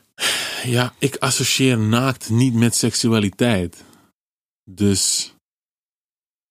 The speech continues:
eh, ik zeg niet dat iedereen naakt moet rondlopen, maar het lichaam moet wel gewoon normaal gevonden worden.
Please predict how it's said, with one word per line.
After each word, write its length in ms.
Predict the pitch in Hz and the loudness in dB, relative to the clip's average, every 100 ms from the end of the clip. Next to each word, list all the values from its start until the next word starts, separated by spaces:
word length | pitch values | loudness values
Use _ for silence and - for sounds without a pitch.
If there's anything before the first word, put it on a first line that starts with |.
| _ _ _ | _ _ _
eh, 720 | 101 101 98 98 95 95 98 - - | -2 2 2 2 0 0 -2 -6 -14
ik 220 | - 107 - | -10 -8 -4
zeg 180 | 110 | -2
niet 120 | 113 107 | 0 0
dat 140 | 101 | 0
iedereen 360 | 101 98 98 98 | 0 2 4 4
naakt 260 | 101 107 | 2 2
moet 160 | 107 92 | 0 0
rondlopen, 540 | 95 113 98 90 95 | 0 2 2 0 2
maar 140 | 98 95 | 2 2
het 100 | 90 | 2
lichaam 440 | 95 110 104 92 | 2 2 0 0
moet 260 | 92 98 95 | 2 0 2
wel 220 | 95 95 | 2 2
gewoon 420 | - 92 92 87 | 0 0 0 -2
normaal 500 | 98 98 95 90 101 | 2 2 4 4 2
gevonden 500 | 101 - 92 92 85 - | 2 -2 -4 -4 -6 -8
worden. 580 | - 90 87 87 - - | -8 -2 -2 -2 -8 -16